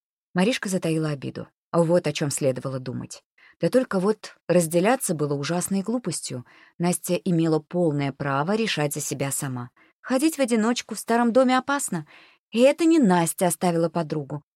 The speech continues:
Это Маришка струсила и сбежала. Уперлась, как баран,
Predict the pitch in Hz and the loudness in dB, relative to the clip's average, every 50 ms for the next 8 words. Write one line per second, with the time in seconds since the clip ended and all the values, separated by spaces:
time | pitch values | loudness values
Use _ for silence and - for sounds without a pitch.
0 | _ _ - 277 269 - 294 302 359 392 330 220 - - - 156 - - - 359 | _ _ -8 -6 -2 2 4 4 6 6 4 4 2 0 -2 -2 -2 0 0 0
1 | 427 403 - - 160 151 160 214 - - 277 277 202 165 151 135 131 127 131 - | 0 0 0 0 2 2 2 0 -2 -2 -2 -2 -2 -2 -6 -6 -6 -10 -12 -16
2 | _ _ _ _ _ - 392 - - 392 359 262 196 185 180 - - 190 170 151 | _ _ _ _ _ 2 2 4 4 4 6 6 4 2 0 -2 -2 -4 2 4
3 | 196 220 240 233 185 139 123 123 | 4 4 4 2 0 -2 -4 -8